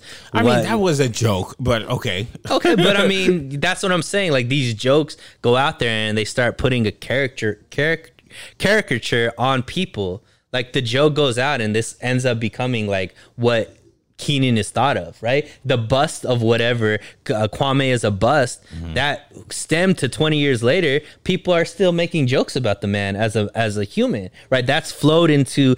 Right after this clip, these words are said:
Speaker 2: Charlemagne bringing up all this kind of stuff,
Speaker 1: Mm-hmm.
Speaker 2: people, all this kind of, so to say that it's just a joke, well, those jokes ta-, can take a life of their own when we keep putting that stuff out in the atmosphere.
Speaker 1: Okay, let, let me ask you this.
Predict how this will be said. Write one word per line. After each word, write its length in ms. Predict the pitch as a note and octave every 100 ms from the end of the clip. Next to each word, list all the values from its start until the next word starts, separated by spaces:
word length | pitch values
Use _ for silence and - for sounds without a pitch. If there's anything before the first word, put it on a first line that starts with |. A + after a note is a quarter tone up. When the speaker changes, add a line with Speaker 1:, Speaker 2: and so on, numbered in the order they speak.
| -
Speaker 2:
Charlemagne 640 | - D3+ D3 D3 C#3 C#3 C3
bringing 260 | C3+ C3
up 140 | C3 B2+
all 160 | B2+
this 140 | B2 -
kind 180 | A#2+ A#2
of 60 |
stuff, 260 | - G#2+ -
Speaker 1:
Mm-hmm. 140 | F#2
Speaker 2:
people, 240 | D3+ D3 C#3+
all 80 |
this 100 | C3+
kind 140 | - B2
of, 60 |
so 120 | - B2+
to 140 | C3
say 280 | - F3 F3+
that 140 | C3+
it's 200 | A#2+ B2
just 260 | A#2 C3+ -
a 80 | A2+
joke, 380 | G2+ D3+ E3+ C3
well, 100 | B2
those 220 | C3+ A#2
jokes 360 | C3 D3 - - - - _ _ _ -
ta-, 220 | D#3 G#2 -
can 180 | - A#2+
take 220 | B2+ C#3+
a 60 | A#2
life 260 | A2+ C3+ C#3
of 140 | A#2
their 120 | A2
own 300 | A2 F#3 E3
when 140 | A#2 A#2
we 80 |
keep 260 | G#2+ B2+ -
putting 280 | C3 B2+ A#2
that 260 | A2 G2+ - -
stuff 260 | - B2+ A2
out 200 | A#2 A#2
in 80 | G#2
the 80 |
atmosphere. 680 | G#2 D#3+ B2+ - F2 D2+ C3
Speaker 1:
Okay, 320 | B2 A#2+ D#2 E2
let, 260 | C#3+ C3+
let 140 | D#3 F3
me 100 | D3
ask 220 | F#2 -
you 80 | D#2
this. 240 | C#2 -